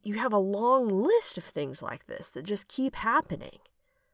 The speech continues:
They just keep coming. There's one right after another, right after another." And the answer to that is you need to have a shit show plan, okay?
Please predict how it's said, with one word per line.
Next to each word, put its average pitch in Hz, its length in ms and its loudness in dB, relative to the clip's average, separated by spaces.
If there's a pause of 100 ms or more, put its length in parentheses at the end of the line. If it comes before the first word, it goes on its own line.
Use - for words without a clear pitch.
(180)
They 165 120 -6
just 175 180 -4
keep - 260 -6
coming. 156 480 -2
There's - 200 -12
one 180 440 4
right 185 240 2
after 175 300 0
another, 151 420 -4
right 175 240 -2
after 160 280 -6
another." 139 400 -14 (1080)
And 175 120 -4
the - 100 -4
answer 208 320 0
to 165 60 -2
that 127 360 -6 (600)
is 156 520 2 (300)
you 160 140 -2
need 190 240 2
to 226 60 -2
have 143 640 0
a 131 140 -6
shit - 360 -2
show 117 500 -2
plan, - 520 -10 (640)
okay? 139 420 -10